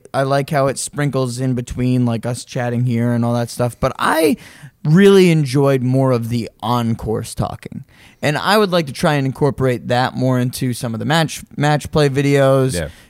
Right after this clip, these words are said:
Speaker 1: Is more of the shit talking on the golf course, and then, you know, trying to do more of these, um, forward tee videos, making them a little more produced, kind, or not forward tee videos, challenge videos, um, where we have this idea of maybe playing, like, multiple different sets of tees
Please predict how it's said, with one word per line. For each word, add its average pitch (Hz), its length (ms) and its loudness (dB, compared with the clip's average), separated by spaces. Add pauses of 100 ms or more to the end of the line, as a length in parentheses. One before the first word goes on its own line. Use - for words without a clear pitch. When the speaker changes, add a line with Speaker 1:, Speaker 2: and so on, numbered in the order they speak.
Speaker 1:
Is 123 220 -2
more 160 200 4
of 151 80 0
the 151 60 -2
shit 156 240 -4
talking 127 400 -2
on 147 240 2
the 139 80 2
golf 127 300 2
course, 127 360 -2 (280)
and 151 160 -6
then, 139 280 -4
you 147 140 -4
know, 110 160 -4
trying 127 300 -4
to 120 80 -4
do 123 160 -4
more 120 240 2
of 110 80 -2
these, 113 340 -4 (260)
um, 107 360 -4 (100)
forward 113 260 -4
tee 107 140 -8
videos, 104 320 -6
making 233 280 2
them 185 140 2
a 156 80 2
little 151 160 2
more 131 180 2
produced, 113 380 -6
kind, 120 320 -4
or 123 220 -4
not 135 220 -4
forward 101 240 -10
tee 82 100 -16
videos, 71 320 -14 (260)
challenge 175 520 2
videos, 104 540 -4 (340)
um, 101 440 -8
where 117 440 -2
we 123 160 -6
have 110 160 -6
this 110 160 -12
idea 107 260 -6
of 104 60 -6
maybe 110 240 -2
playing, 107 380 -4
like, 101 220 -8
multiple 104 360 -6
different 110 280 -8
sets - 220 -12
of - 80 -18
tees 135 500 -4